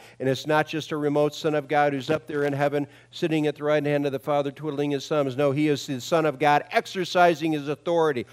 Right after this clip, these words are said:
"All authority in heaven and on earth has been given to me. Go, therefore, into all the world and preach the gospel, and I will be with you." Is Jesus with me? Yes, he is with me.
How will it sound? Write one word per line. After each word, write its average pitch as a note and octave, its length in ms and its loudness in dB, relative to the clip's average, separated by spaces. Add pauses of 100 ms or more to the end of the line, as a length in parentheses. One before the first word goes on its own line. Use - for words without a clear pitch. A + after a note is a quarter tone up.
(140)
"All F3 220 8
authority D#3+ 420 2
in C3 60 0
heaven C#3+ 240 0
and C#3+ 160 2
on C3+ 140 4
earth C3+ 160 0
has C3+ 160 -4
been C3+ 140 -2
given C3+ 220 -2
to C3 60 -2
me. C3 160 -2
Go, E3 300 4
therefore, C#3+ 360 0
into C3+ 140 -2
all C3+ 160 2
the C3 100 -6
world B2+ 280 -4
and A2+ 80 -8
preach B2 240 -12
the A#2 60 -16
gospel, A2+ 460 -6 (220)
and C3+ 260 0
I D3+ 220 6
will C#3 320 0
be B2+ 220 -4
with C3+ 360 -2
you." B2 380 -4 (1120)
Is C#3 220 0
Jesus D#3 580 0 (540)
with D#3 240 0
me? C#3 400 0
Yes, A2+ 920 -2 (920)
he - 160 -12
is F3 200 -16
with - 320 -20
me. - 220 -20